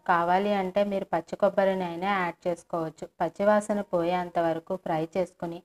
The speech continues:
వాటిని ఒక మిక్సీ జార్లోకి తీసుకొని ఫైన్ పేస్ట్ లాగా చేసేసుకుందామండి. నేను టూ ఫిఫ్టీ గ్రామ్స్ బెండకాయలను తీసుకున్నానండి.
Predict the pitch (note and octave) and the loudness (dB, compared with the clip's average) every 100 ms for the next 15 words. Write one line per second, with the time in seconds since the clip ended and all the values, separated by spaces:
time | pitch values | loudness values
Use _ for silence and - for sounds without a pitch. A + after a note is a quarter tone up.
0 | G3+ G3 F#3+ F#3 F#3 F#3 F3+ E3+ E3 - | -6 -4 -2 -4 -6 -4 -2 -4 -8 -6
1 | G3+ G#3 F#3+ F3+ E3+ E3 F3+ E3+ E3 - | 0 2 2 0 -4 -6 -8 -6 -8 -10
2 | F3 G#3+ _ _ _ _ - G3 G3 A3 | -12 -12 _ _ _ _ 4 4 4 2
3 | G#3 G3 - F3 E3 G#3 A#3+ - _ _ | 0 -2 -2 -2 0 0 -2 -6 _ _
4 | _ G#3 F#3+ F#3+ F#3 - F3 E3+ E3+ E3+ | _ -2 0 2 0 -2 -8 -6 -8 -8
5 | E3+ E3 E3+ _ _ _ _ _ _ _ | -8 -8 -10 _ _ _ _ _ _ _
6 | _ _ _ _ _ _ _ _ _ _ | _ _ _ _ _ _ _ _ _ _
7 | _ _ _ _ _ _ _ _ - G#3 | _ _ _ _ _ _ _ _ 0 4
8 | G3+ G3+ - A3 G#3+ G#3+ - F#3 E3+ F3 | 4 0 0 0 2 -2 -2 -4 0 -2
9 | F#3+ - G3 F3+ F3 G3 G3 G3 G3+ G3+ | -2 0 2 2 0 4 4 4 -2 -4
10 | F#3 - F3 E3+ E3+ E3+ E3 E3+ | -6 -6 -10 -8 -8 -8 -8 -6